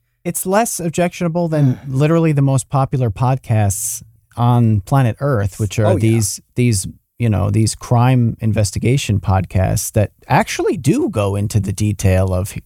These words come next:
Speaker 1: you know,
Speaker 2: Yes.
Speaker 1: here's what they did and here's what was said and here's what they discovered. And,
Speaker 2: Extreme
Speaker 1: and those
Speaker 2: detail.
Speaker 1: go into
Speaker 2: Mm-hmm.
Speaker 1: graphic detail. This was so surface
Speaker 2: Yeah.
Speaker 1: level,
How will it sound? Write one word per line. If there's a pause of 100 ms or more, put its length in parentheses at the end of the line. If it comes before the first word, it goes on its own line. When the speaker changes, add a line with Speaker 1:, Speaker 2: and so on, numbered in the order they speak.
(340)
Speaker 1:
you
know,
Speaker 2:
Yes.
Speaker 1:
here's
what
they
did
and
here's
what
was
said
and
here's
what
they
discovered.
And, (280)
Speaker 2:
Extreme
Speaker 1:
and
those
Speaker 2:
detail.
Speaker 1:
go
into (380)
Speaker 2:
Mm-hmm.
Speaker 1:
graphic
detail. (120)
This
was
so
surface
Speaker 2:
Yeah.
Speaker 1:
level,